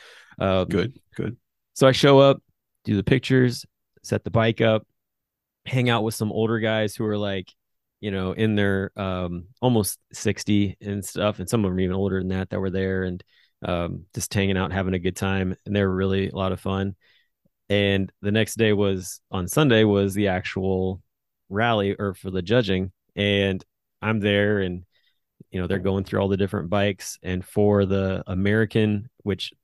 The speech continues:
Speaker 1: <laughs> in all actuality, a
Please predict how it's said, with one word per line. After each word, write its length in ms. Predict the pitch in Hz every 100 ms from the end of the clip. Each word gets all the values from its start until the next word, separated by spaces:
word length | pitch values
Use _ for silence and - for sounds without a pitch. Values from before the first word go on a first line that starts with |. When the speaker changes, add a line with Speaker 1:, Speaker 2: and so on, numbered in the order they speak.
| _
Speaker 1:
<laughs> 360 | - - - -
in 180 | 101 95
all 180 | 110 104
actuality, 920 | 92 - 95 90 90 90 87 90 107 - _ -
a 300 | 90 90 90